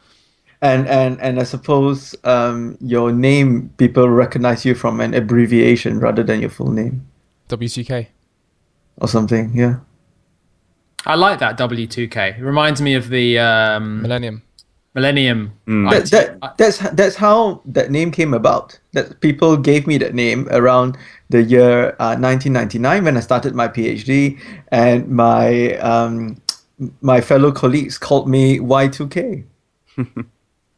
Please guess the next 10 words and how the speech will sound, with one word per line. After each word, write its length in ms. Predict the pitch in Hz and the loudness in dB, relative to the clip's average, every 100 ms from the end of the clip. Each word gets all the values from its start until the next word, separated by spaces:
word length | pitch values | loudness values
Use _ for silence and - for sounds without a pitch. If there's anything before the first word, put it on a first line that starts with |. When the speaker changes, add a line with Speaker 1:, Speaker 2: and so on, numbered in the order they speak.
| _ - _ _ _ - | _ -20 _ _ _ -4
Speaker 3:
I 80 | 139 | -2
think 180 | 160 | -2
it's 100 | 147 | -2
good. 260 | 147 190 - _ _ | -2 -2 -4 _ _
It's 140 | 127 - | -12 -4
stuck. 380 | 170 135 - - _ _ _ _ _ _ - - - - | 0 0 -4 -20 _ _ _ _ _ _ -16 -16 -8 0
Speaker 1:
And 200 | 147 139 | 0 2
collaboration 720 | 165 170 170 185 180 190 180 | 4 4 4 0 0 -6 -8
tools 500 | - 185 175 165 139 | -8 -4 -2 -4 0
then, 440 | 135 156 240 226 | 0 0 -4 -10